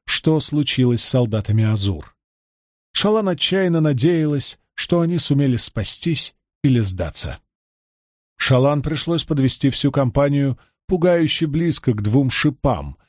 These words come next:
которые поднялись из глубин. Существо как будто бы ничего не заметило. Преодолев это препятствие, они выбрались на более спокойное пространство среди бусин. Место, где единственным звуком было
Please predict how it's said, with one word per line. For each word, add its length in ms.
которые 400
поднялись 680
из 100
глубин. 560
Существо 580
как 220
будто 320
бы 100
ничего 380
не 100
заметило. 640
Преодолев 640
это 180
препятствие, 680
они 260
выбрались 600
на 100
более 300
спокойное 480
пространство 760
среди 400
бусин. 540
Место, 520
где 260
единственным 920
звуком 540
было 440